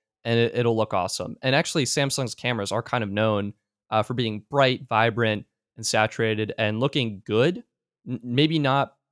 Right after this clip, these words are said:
technically accurate or, or precise, but in general, looking quite good off, off of the, uh, camera. So I think the selfie, you know, it, it's okay. It's kinda processed, in my opinion.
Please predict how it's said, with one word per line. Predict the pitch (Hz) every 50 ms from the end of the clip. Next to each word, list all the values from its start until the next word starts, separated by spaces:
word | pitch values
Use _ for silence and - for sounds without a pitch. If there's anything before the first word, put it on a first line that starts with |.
| _
technically | - - 143 139 - 147 - - 120 113 - - -
accurate | 127 - - - 170 160 160 160 151 - - _ _ _ _ _ _ _ _ _ _
or, | 123 127 - 110
or | - 123 123 123 117 113 110 -
precise, | - _ - 117 107 - - 113 127 156 180 -
but | - - 123 110 -
in | - 127 131
general, | 117 147 151 147 123 110
looking | 117 123 - 127 113
quite | - 113 113 101
good | - 113 107 95 90 - - _ -
off, | - 107 101 - - - -
off | - 104 104 -
of | 110 101
the, | 107 107 98 95 92 85 - _ _ _ _ _ _ _ -
uh, | 107 98 90 - -
camera. | - - 110 104 98 92 90
So | - - - 107 104 101 101 - _ _ _ _ _ _ _ _ _
I | 143 156
think | 208 214 185
the | 175
selfie, | - - 170 160 165 - 170 156 147 - -
you | 156 160
know, | 156 151 151
it, | 143 - - -
it's | 147 -
okay. | 139 160 156 - - 160 156 156 139
It's | 131 131 -
kinda | - - 151 147
processed, | - - 151 139 135 139 - 151 139 - -
in | 135
my | 123 120 123
opinion. | 123 - - 143 131 123 123 120 120 120 117